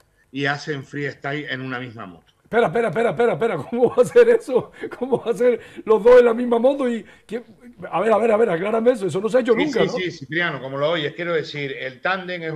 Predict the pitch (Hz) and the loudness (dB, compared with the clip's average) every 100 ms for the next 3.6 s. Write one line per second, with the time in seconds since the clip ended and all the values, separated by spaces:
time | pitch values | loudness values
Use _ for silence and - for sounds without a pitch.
0 | 160 139 135 160 160 160 165 160 135 - | -8 -10 -8 -6 -6 -6 -4 -2 -4 -10
1 | _ - 131 143 143 139 135 131 127 127 | _ -20 -4 -2 -2 -2 -2 -2 -2 -2
2 | 170 151 147 147 147 165 180 143 127 127 | -2 -2 -4 -6 -8 -8 -6 -4 -6 -6
3 | 143 139 - 175 185 175 | -6 -6 -6 -4 -4 -6